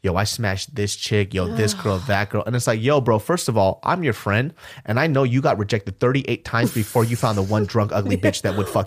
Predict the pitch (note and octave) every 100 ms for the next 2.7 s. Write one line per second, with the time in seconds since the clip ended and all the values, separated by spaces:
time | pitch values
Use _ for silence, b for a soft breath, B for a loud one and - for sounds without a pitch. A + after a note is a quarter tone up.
0 | - D4 D4 C4+ A3+ F3+ E3+ - A3+ A3+
1 | A3+ A#3 A3 F#3 E3 D3+ A#2+ A2 B2 _
2 | - - B3 C4 G3+ F3 -